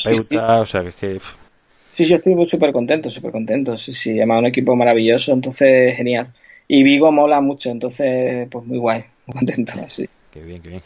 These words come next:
Speaker 2: ¿Eh?
Speaker 1: Y pa-, y para terminar, dinos dónde puede encontrarte si alguien está interesado en tu labor, en conocerte más, tu web, redes sociales, mail, lo que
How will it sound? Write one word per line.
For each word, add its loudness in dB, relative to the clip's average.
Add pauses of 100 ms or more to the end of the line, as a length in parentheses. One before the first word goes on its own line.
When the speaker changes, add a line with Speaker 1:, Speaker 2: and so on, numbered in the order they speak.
Speaker 2:
¿Eh? 4
Speaker 1:
Y 6
pa-, -4
y -6
para -6
terminar, -4
dinos -4
dónde -2
puede -2
encontrarte -6
si -8
alguien -2
está -8
interesado -6
en -6
tu -6
labor, 0
en -6
conocerte -10
más, -4
tu -6
web, 0
redes -8
sociales, -4
mail, -2
lo -4
que -4